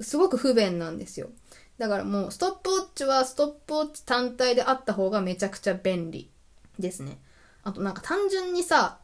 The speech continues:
ストップウォッチだとさ、握れるじゃん。握って親指のところにボタンが来るけど、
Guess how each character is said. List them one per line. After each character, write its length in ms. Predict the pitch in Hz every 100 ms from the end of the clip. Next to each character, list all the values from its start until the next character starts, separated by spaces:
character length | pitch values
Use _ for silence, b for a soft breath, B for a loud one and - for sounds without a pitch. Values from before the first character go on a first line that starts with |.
| -
ス 120 | -
ト 80 | 466
ッ 180 | 480 -
プ 80 | 415
ウ 80 |
ォ 60 | 427
ッ 0 |
チ 100 | 277
だ 100 | 202
と 80 | 196
さ、 240 | 175 165
握 80 | 190
れ 380 | 240 302 427 440
る 100 | 392
じ 60 | 226
ゃ 60 |
ん。 140 | - - _ _ - - -
握 320 | 247 269 320 330
っ 20 | _ -
て 220 | 349 320
親 160 | 220 277
指 180 | 302 320
の 80 | 339
と 140 | 339
こ 140 | 330
ろ 100 | 339
に 420 | 294 277 269 196 -
ボ 120 | 196
タ 140 | 214 214
ン 40 |
が 120 | 214
来 100 | 214
る 100 | 208
け 120 | 202
ど、 360 | 170 185 175